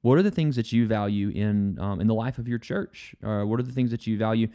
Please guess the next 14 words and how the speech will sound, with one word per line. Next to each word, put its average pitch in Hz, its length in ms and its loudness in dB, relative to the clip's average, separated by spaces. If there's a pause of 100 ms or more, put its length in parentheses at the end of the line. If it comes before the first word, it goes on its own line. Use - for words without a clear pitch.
(200)
when 120 180 6
you 143 120 2
gather 123 340 2
together? 110 460 0
Are 117 180 4
you 139 260 4
as 120 160 0
quick - 420 -4
to 104 100 -6
go 107 260 0
and 104 80 2
approach 117 460 -2
someone 107 380 0
who, 101 400 -2